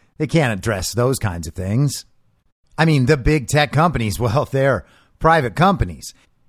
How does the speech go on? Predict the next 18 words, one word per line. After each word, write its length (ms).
And 300
even 240
when 140
they're 160
censoring 500
people 540
at 320
the 340
direct 520
command 580
of 260
the 100
government, 640
overtly 600
violating 720
people's 400
human 360
rights, 440